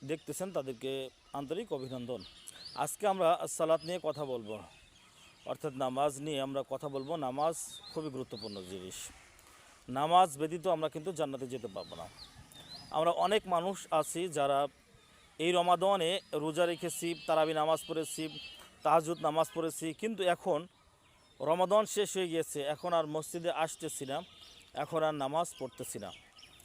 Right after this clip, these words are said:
আমি তাদের কাছে প্রশ্ন করব, আপনার ওই এক মাস রমাদানের রোজা, এক মাস তারাবির রো-, উম, তারাবির নামাজ, তাহাজ্জুদের নামাজ আপনাকে বাঁচাতে পারবে? আপনাকে কি নাজাত দিতে পারবে? না,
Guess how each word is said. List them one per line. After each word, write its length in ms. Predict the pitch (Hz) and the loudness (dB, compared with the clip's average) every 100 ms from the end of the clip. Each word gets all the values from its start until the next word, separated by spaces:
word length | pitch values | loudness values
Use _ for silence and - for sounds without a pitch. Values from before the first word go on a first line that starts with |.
| - - - | -20 -12 -4
আমি 200 | 170 214 | 0 4
তাদের 240 | 208 220 | 4 4
কাছে 200 | 208 185 | 0 -4
প্রশ্ন 320 | 180 175 180 | -4 -4 -2
করব, 320 | 165 160 151 | -2 -2 -2
আপনার 340 | 117 135 160 160 | -2 -2 2 4
ওই 220 | 165 143 - - - - - | 4 0 -10 -20 -20 -20 -8
এক 160 | 143 151 | -4 -2
মাস 260 | 170 170 - | 0 0 2
রমাদানের 460 | 160 160 156 165 151 | 2 4 4 2 0
রোজা, 360 | 156 160 135 - - - | 2 4 4 2 -12 -4
এক 140 | 147 151 | -4 -2
মাস 200 | 165 - | -2 2
তারাবির 360 | 156 156 165 | 2 2 0
রো-, 240 | 151 147 160 | -2 -4 -4
উম, 520 | 147 143 143 139 127 123 | -4 -4 -4 -6 -10 -6
তারাবির 280 | 151 151 160 | 0 0 0
নামাজ, 480 | 151 147 165 135 - - - - - - | 0 4 4 4 -2 -16 -20 -20 -8 2
তাহাজ্জুদের 460 | 160 160 160 170 | 4 4 2 0
নামাজ 400 | 156 151 160 156 - - - - | 2 2 4 4 2 -8 -14 -6
আপনাকে 320 | 147 135 156 160 | -4 -2 -2 0
বাঁচাতে 320 | 143 165 147 | -2 -2 0
পারবে? 360 | 160 185 175 - - - - - - | 2 2 0 -4 -12 -18 -18 -18 -8
আপনাকে 380 | 139 143 160 180 | -4 -2 -2 -4
কি 140 | 170 | -2
নাজাত 320 | 175 143 170 160 | 0 2 2 0
দিতে 180 | 170 | -2
পারবে? 360 | 180 196 233 175 - - _ - | 2 2 4 0 -4 -18 _ -12
না, 180 | 127 | -10